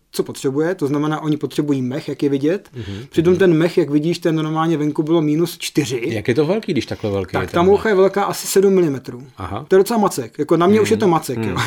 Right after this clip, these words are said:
Speaker 2: hmm.
Speaker 1: Bude
Speaker 2: To už je
Speaker 1: dostat-,
Speaker 2: pouhým okem
Speaker 1: dost-,
Speaker 2: viditelné.
Speaker 1: dostaneme se potom k tvorům, který mají čtvrt milimetru, jo. To už je horší. Tohle to je moucha, která je velká, takže sedm milimetrů je velká na moucha.
Speaker 2: Hmm.
Speaker 1: A úžasně je v tom, že když běhá po sněhu, tak vlastně, aby nezmrzla, tak dovede sobě tvořit, eh,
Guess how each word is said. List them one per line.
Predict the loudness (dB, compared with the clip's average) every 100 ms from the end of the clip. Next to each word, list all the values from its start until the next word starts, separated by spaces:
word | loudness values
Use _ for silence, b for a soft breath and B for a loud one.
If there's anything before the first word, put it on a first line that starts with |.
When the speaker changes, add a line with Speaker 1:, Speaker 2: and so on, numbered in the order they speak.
| -4
Speaker 2:
hmm. | -6 -6 -6 -10 -2
Speaker 1:
Bude | 2
Speaker 2:
To | 4
už |
je | 4
Speaker 1:
dostat-, | 2
Speaker 2:
pouhým | 6 6 4 0
okem | 2
Speaker 1:
dost-, | 4
Speaker 2:
viditelné. | 4 0 0 0
Speaker 1:
dostaneme | 2 4 4 4
se | 2
potom | 2 4 2
k | 2
tvorům, | -2 2 2
který | 2 4 4
mají | 4 0
čtvrt | -2 -2
milimetru, | 2 2 2 -2
jo. | -4 -6
To | -2 -2
už | 0
je |
horší. | -2 -4 -6 -12 B B
Tohle | -2 2 2
to | 4
je | 2
moucha, | 2 -2
která | -2 0
je | 2 0 b b b b b -8
velká, | -6 -6 -12 -10 -12 -14 _ -10
takže | -8
sedm | -4 0 0
milimetrů | 0 2 2
je |
velká | 0 -6 -10 -10
na | -8
moucha. | -8 -8 -10
Speaker 2:
Hmm. | -10 -14 B B B
Speaker 1:
A | -2
úžasně | 4 4 4 2
je |
v | 2
tom, | 2
že | 4
když | 4
běhá | 4 2 2
po | -2 -6
sněhu, | -4 -4 -4 -4 -6 -8 -12 _ _ _
tak | -10 -2
vlastně, | -2 0 -2
aby | 2 2
nezmrzla, | 2 2 0 0 -4 -4 -10
tak | -8 -6
dovede | -2 2 2
sobě | 2 0 0
tvořit, | 0 2 0 0
eh, | -4